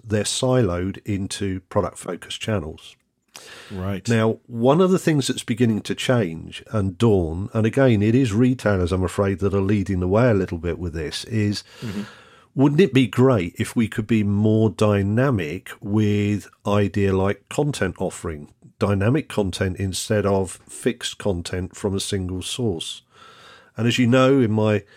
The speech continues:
Speaker 1: history, I've worked in the publishing world, and many,
Speaker 2: Mm-hmm.
Speaker 1: many years ago, publishers started to think about the problem of how do you repurpose what is essentially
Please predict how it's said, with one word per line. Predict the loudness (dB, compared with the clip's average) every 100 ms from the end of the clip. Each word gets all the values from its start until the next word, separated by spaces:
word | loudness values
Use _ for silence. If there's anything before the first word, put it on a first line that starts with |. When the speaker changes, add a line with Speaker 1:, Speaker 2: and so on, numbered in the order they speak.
| _ _
Speaker 1:
history, | -6 -4 -2 0 2
I've | 0 0
worked | 2 0 -2
in | -6
the | -4
publishing | -4 -2 -4 -4 -4
world, | -4 -2 -4 -4
and | -4 -6 -10 -8
many, | 0 4 4 4
Speaker 2:
Mm-hmm. |
Speaker 1:
many | 4 4 2
years | 2 0 -2
ago, | -6 -8 -10 -12 -18 -20 -20 -20 -20 _
publishers | 0 2 2 2 0 -2
started | -4 0 2 2 -2 -6
to | -6 -6 -4 -4
think | -2 0 0
about | 0 0 -2
the |
problem | 0 0 0 -2
of | -2 -4 -6
how | -6 -2
do | 2
you | 4 4
repurpose | 4 2 2 0 0 0 -4 -10 -6
what | -4 -2
is | -2 -4 -12 _ _
essentially | -8 -2 0 -2 -4 -4 -6